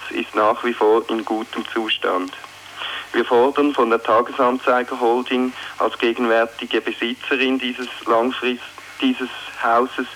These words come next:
langfristige Nutzungsverträge. Im Sinne der von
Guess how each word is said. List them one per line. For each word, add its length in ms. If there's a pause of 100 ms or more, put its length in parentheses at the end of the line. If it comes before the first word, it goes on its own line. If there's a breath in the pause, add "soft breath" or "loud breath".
(260 loud breath)
langfristige 720
Nutzungsverträge. 1120 (760 loud breath)
Im 120
Sinne 520 (160)
der 240
von 460